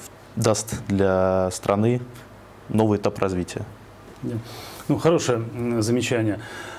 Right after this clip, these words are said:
Speaker 2: А, такой вот момент. Э, буквально недавно, э, партия социалистов Республики Молдова и политическая партия «Единая Россия» подписали соглашение о межпартийном сотрудничестве. Э,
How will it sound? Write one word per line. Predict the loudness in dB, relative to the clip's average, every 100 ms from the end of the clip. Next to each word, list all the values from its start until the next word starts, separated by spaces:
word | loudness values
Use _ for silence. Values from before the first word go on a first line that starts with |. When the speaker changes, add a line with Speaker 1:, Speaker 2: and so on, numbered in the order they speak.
| -2
Speaker 2:
А, | 2 4 4 2 0 -2
такой | 2 4
вот | 4
момент. | 4 6 4 4 4
Э, | 4 4
буквально | 2 2 4
недавно, | 4 4 4 4 4 2 2 0 0
э, | 2
партия | 2 2 0 2
социалистов | 0 2 2 4 2 0 -2
Республики | 0 0 2 4
Молдова | 4 4 4
и | 2 2 4 2
политическая | 2 -2 -2 -2 0
партия | 0 0 0
«Единая | 2 4 4
Россия» | 4 2 2
подписали | 0 -2 0 2
соглашение | 2 2 2 4 4 4
о | 4 4
межпартийном | 4 4 0 0 0 0
сотрудничестве. | 0 0 0 -2 -4 -2 2 2 0 0
Э, | 0 2